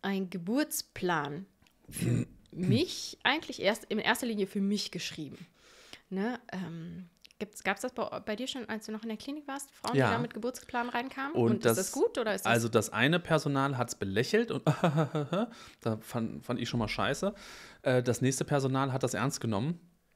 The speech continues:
Speaker 2: Und ich fand das persönlich immer total hilfreich, weil ich dann sofort wusste, was das für Menschen sind.
Speaker 1: Ja.
Speaker 2: Also klar, wenn das sehr alternativ, esoterisch so ange-, angehaucht ist, aber dann weiß ich doch, was für ein Paar das ist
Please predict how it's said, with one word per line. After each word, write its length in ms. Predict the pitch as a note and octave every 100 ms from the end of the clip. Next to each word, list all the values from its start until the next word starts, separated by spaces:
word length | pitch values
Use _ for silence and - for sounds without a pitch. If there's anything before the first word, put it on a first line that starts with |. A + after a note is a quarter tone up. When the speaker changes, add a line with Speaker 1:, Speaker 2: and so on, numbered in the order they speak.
| _ - -
Speaker 2:
Und 160 | C3+ F3
ich 120 | F3
fand 160 | D#3+
das 180 | B2+ A2+
persönlich 380 | A#2+ G#2+ D#3 E3+
immer 120 | A#2
total 280 | G2+ - A#2
hilfreich, 400 | C#3 - G#2 G2+
weil 80 | G#2+
ich 60 |
dann 120 | A2 G#2+
sofort 400 | G#2+ - C#3+ D3
wusste, 200 | C#3+ A#2+
was 80 | A2
das 120 | F#2+
für 100 | G2
Menschen 340 | A2+ G#3+ A#2+
sind. 260 | G2+ E2+ - - - - -
Speaker 1:
Ja. 120 | G#3+
Speaker 2:
Also 200 | A#2 A#2
klar, 320 | - E3+ D#3+
wenn 100 | A#2+
das 200 | B2 A#2+
sehr 260 | A2+ A#2 C3
alternativ, 560 | B2 A#2+ B2 A#2 C3
esoterisch 560 | B2+ A2+ A2 B2 C3 C3
so 100 | B2+
ange-, 300 | A2+ G2+ A#2+
angehaucht 400 | G#2+ C#3 B2 B2+
ist, 100 | B2+
aber 120 | B2
dann 100 | A#2
weiß 200 | G#2+ A2
ich 40 | -
doch, 140 | G#2+
was 160 | G2+ -
für 60 |
ein 60 | G2
Paar 220 | - D#3
das 180 | A2+ -
ist 280 | A#2 -